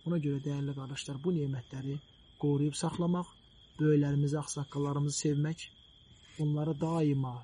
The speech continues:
hörmətlərini saxlamaq. Bizim bu, əlhəmdülillah,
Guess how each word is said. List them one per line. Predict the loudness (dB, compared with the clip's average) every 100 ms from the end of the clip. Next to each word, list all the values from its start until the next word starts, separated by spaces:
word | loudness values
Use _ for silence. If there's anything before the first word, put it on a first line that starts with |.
| 0
hörmətlərini | 4 4 2 0 -2 -2
saxlamaq. | -4 -4 -2 -2 -2 -2
Bizim | 0 2 -2 -6 -18 -20 -20 _ -14 -4
bu, | -2
əlhəmdülillah, | 0 -2 0 0 0 -4